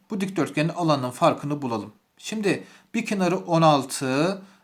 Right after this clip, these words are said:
e, uzun kenarı on altı, kısa kenarı sekiz ise alan ne-, nedir? Uzun kenar çarpı kısa kenardır değil mi alanı? Bu şeklin alanı on altı çarpı sekizdir. O da kaçtır çocuklar?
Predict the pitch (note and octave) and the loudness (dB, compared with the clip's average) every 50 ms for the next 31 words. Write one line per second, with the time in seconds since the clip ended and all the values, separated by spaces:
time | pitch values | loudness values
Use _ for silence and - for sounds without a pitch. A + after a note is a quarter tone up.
0 | _ - D3 C#3 C3+ C3 B2+ B2+ - F3 D3+ F3 F#3+ F#3+ F#3+ F#3 E3+ E3+ E3 D#3 | _ -12 -8 -4 -2 -2 -2 0 0 2 2 2 2 0 0 0 2 2 2 2
1 | F3 E3+ E3 D#3 D#3+ - - - F#3+ F#3 F#3+ E3+ E3+ E3 D#3+ - - F3 E3 - | 4 4 2 2 0 -2 -4 -4 -4 -2 -2 -2 -2 0 0 0 -2 -2 -2 -2
2 | - - - - E3+ D3+ E3+ F#3 F3 F3 F3+ F#3+ F3+ D#3 E3 E3 E3+ E3 F3+ G3+ | -2 -2 -2 0 2 2 2 2 2 0 0 -2 -2 0 0 0 2 2 0 -2
3 | - - - - _ _ _ _ _ _ _ _ _ - D3+ C3+ C3+ D3+ C#3+ - | -6 -8 -14 -18 _ _ _ _ _ _ _ _ _ -4 -4 -2 0 0 -2 -2
4 | - A#2+ A2+ A2+ G#2+ A2 - A2+ G#2+ G#2 - - - - - G3+ G3 F#3 D#3+ D3 | -4 -8 -8 -8 -10 -8 -8 -8 -8 -8 -10 -8 -4 -2 0 0 0 0 0 0
5 | - - - - F3 F#3 E3+ - B2+ A#2 G#2+ G#2 G2+ G2+ - - - - - - | 0 0 -2 -2 -2 0 0 0 -2 -4 -6 -6 -8 -12 -14 -18 -20 -20 -20 -12
6 | _ - F#3 - F#3 D3+ - - C#3 - - D#3+ D3+ C3+ B2+ A#2 A2 A2 G#2+ A2 | _ -4 -2 0 0 0 0 -2 -6 -6 -4 -2 0 0 0 0 0 -2 -2 -2
7 | A2+ B2 C3 C#3+ D#3 E3 F3+ F#3 F#3+ F#3+ - _ _ _ _ _ _ _ _ _ | 0 0 2 2 2 2 0 -2 -6 -10 -14 _ _ _ _ _ _ _ _ _
8 | _ _ _ _ _ _ _ - F#3 F#3+ F#3+ F3+ E3 D3+ D3 C#3+ C#3+ - D3 C3+ | _ _ _ _ _ _ _ 0 2 6 8 8 8 8 8 6 2 -2 -6 -4
9 | - - - C3+ B2 A#2+ A#2+ - - D3+ D#3+ E3+ F#3+ G3 G3 - - - - _ | -2 0 2 4 4 2 2 0 0 0 2 2 2 2 0 -2 -8 -16 -20 _
10 | _ _ _ _ _ - - - - - - - D3+ D3 - E3+ D#3 C#3 B2 A#2 | _ _ _ _ _ -20 -16 -10 -8 -2 2 2 2 2 2 2 0 0 0 -2
11 | A#2 B2 C3 D3+ D3+ - - - _ _ _ _ - F3+ F3 F#3 F#3 - G3+ G3 | 0 0 0 0 -2 -6 -12 -18 _ _ _ _ -4 -2 0 0 2 2 2 2
12 | F#3+ - E3+ C#3 D3 - C#3+ A#2+ - - B2+ B2 C3 D#3 - - | 2 2 0 -2 -2 -4 -8 -8 -8 -4 0 0 0 0 -2 -4